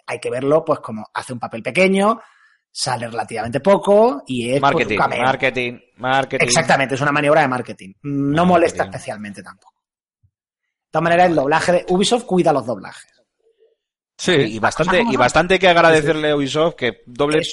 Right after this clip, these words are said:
Speaker 1: es.
Speaker 2: pedazo de juegos tan grandes como un Watch Dogs o como un Assassin's Creed, ¿eh?
Speaker 1: Son
Speaker 2: Las
Speaker 1: juegos
Speaker 2: cosas como son.
Speaker 1: gigantescos, con un montón de voces, con gente solvente en los papeles importantes, grabado en buenos estudios, con buena calidad. Sí, hombre, evidentemente no te van a generar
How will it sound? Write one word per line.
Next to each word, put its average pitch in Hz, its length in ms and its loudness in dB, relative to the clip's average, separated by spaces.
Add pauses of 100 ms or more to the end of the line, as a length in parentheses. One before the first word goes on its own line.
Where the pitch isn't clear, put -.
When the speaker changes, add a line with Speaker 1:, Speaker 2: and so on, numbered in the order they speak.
Speaker 1:
es. 135 80 2
Speaker 2:
pedazo 139 300 -2
de 127 100 0
juegos 139 320 -2
tan 123 160 -4
grandes 143 440 -4 (220)
como 113 220 -6
un 123 120 -6
Watch 123 200 2
Dogs 143 400 2
o 120 100 -4
como 107 400 -4
un 107 100 -6
Assassin's 92 380 -6
Creed, 90 260 -8
¿eh? 92 60 -6
Speaker 1:
Son 165 100 2
Speaker 2:
Las 151 80 -2
Speaker 1:
juegos 190 180 2
Speaker 2:
cosas - 80 -8
como 92 120 -8
son. 90 80 -8
Speaker 1:
gigantescos, 226 340 0
con 151 200 -6
un 185 120 0
montón 190 340 -2
de 170 80 0
voces, 220 320 2
con - 140 -6
gente 170 280 -6
solvente 151 500 -2
en 147 60 -2
los 139 100 -2
papeles 135 320 -6
importantes, 190 840 -2 (160)
grabado 127 360 -2
en 139 100 0
buenos 160 280 2
estudios, 226 380 -2
con 131 160 -8
buena 143 220 -4
calidad. 196 480 4 (1600)
Sí, - 260 -8
hombre, 147 200 -2
evidentemente 160 720 -2
no 156 180 -4
te 170 80 0
van 160 160 0
a - 20 -4
generar 160 540 2